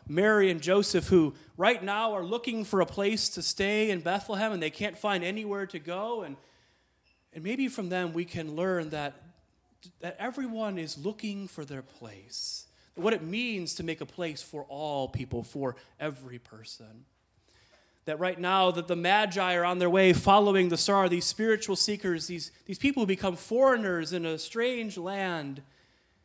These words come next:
And maybe from them we can hear the message of finding all that we are seeking and longing for in this season. That the shepherds outside of the,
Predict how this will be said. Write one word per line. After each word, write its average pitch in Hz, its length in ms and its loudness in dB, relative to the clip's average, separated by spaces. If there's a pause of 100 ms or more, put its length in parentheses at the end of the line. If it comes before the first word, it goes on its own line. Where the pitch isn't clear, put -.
(320)
And 139 140 -14
maybe 214 260 -4
from 165 200 -8
them 160 180 -4
we 151 80 -10
can 139 140 -8
hear 180 160 -2
the 156 80 -6
message 151 400 -6
of 135 80 -8
finding 180 560 -6
all 196 440 -2
that 165 160 -6
we 156 160 -8
are 139 100 -8
seeking 160 680 -8
and 131 160 -14
longing 147 400 -12
for 131 320 -16
in 123 160 -18
this 120 140 -18
season. 117 580 -18 (1120)
That 165 160 -4
the 165 80 -4
shepherds 208 500 0
outside 190 540 2
of 165 160 -2
the, 151 180 -2